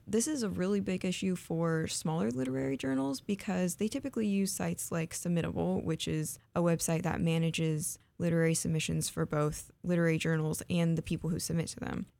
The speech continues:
And literary journals who are on the site have to pay a fee to be on there. And they can pay either a low amount and accept a low amount of submissions every month, or they can pay a higher amount and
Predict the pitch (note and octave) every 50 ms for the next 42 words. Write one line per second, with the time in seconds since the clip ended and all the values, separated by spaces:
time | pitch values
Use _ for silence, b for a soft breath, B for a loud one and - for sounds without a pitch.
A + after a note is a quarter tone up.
0 | _ - F#3 F3+ F#3 G3+ A3 A3+ A3 G#3 G3+ F#3+ F#3 F3+ F3+ F3+ E3+ E3 - F3
1 | E3+ F3+ F3 F3 F3+ F3+ F3+ - E3 D#3+ D#3+ - F3 F#3 G#3 - - - - G#3
2 | F3+ E3+ D#3 - - E3+ D#3 D3 - - - - - - - G2+ F2+ - - -
3 | - - _ - E3+ E3+ E3 D#3+ D#3+ D#3+ D#3 - - - - - F#3 F3+ - G3
4 | F3+ - G3+ F3+ F3+ F3 - F3+ E3+ E3 E3 - G3+ G#3+ A3+ A#3+ B3 A#3 A#3+ A#3
5 | A#3 A3+ A3+ - F3 F3 E3+ E3 E3 D#3+ - F3+ - - - E3 D#3+ - - -
6 | _ _ - F3 E3+ F3 F3 F3 F3 E3+ E3 - - E3 - - F#3 G3 G#3+ -
7 | A3+ A3 G#3+ A3+ G#3 G#3 G#3+ G#3 G#3 G#3 G#3 G#3 G3+ - - - - F#3 F#3+ F#3+
8 | F#3 F3+ F#3 F3 E3+ F#3 E3+ E3 E3 - - F3+ F3 E3 D#3+ D#3+ D#3+ D#3 D3+ D#3
9 | D3+ - - E3 D#3+ D#3 D#3 D3